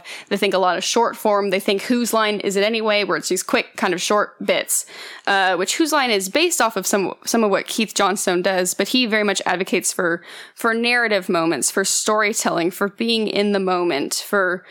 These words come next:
for letting your partner release your imagination and then you in turn releasing your partner's imagination.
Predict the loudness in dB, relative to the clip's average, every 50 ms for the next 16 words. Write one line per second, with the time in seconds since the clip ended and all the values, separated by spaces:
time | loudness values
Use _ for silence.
0 | -20 -20 -20 -20 _ -6 -2 0 0 0 0 -4 -10 _ _ _ _ _ -16 -10
1 | -4 0 0 2 2 2 0 2 0 0 -2 -2 -8 -6 -2 0 2 2 2 0
2 | 0 0 2 2 2 2 0 0 0 0 0 0 0 0 0 2 2 2 2 2
3 | 2 0 0 0 0 0 2 2 0 0 0 0 0 0 0 0 0 0 0 0
4 | 0 0 0 0 0 -2 -2 -2 -2 0 0 0 -2 0 0 -2 -2 0 -2 -2
5 | 0 0 0 -2 -2 0 0 0 0 2 0 -2 -2 -2 -4 -6 -10 -10 -6 -4
6 | -2 0 0 0 0 -2 -2 -2 -2 -2 -2 -4 -6 -8 -6 -8 -8